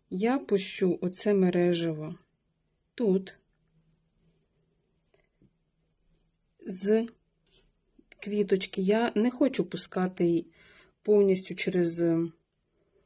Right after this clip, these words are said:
всю обкладинку, тому що, ну, тут і так уже смужки є. Тканина непогана, гарна,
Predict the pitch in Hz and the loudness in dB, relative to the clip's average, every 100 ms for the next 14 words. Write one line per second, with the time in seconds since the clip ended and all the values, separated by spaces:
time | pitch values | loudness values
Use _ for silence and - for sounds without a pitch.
0 | _ _ _ _ _ - - 190 185 - | _ _ _ _ _ -6 2 4 2 -6
1 | - 226 330 294 190 170 165 - 175 240 | -6 2 4 6 4 2 -2 0 2 2
2 | 262 - 240 240 - _ _ _ _ _ | -2 -2 0 -2 -6 _ _ _ _ _
3 | _ _ 269 269 285 285 285 320 330 226 | _ _ -6 -4 -2 -2 0 0 0 0
4 | 180 165 185 165 - - 151 147 147 - | 0 0 0 0 -2 -8 -6 -8 -10 -12
5 | _ _ - - _ _ - 208 226 285 | _ _ -20 -20 _ _ -2 4 6 6
6 | 262 196 175 - _ 196 202 202 185 165 | 6 4 2 -4 _ -2 0 2 2 2
7 | 170 190 208 180 165 160 190 | 2 2 2 0 2 2 0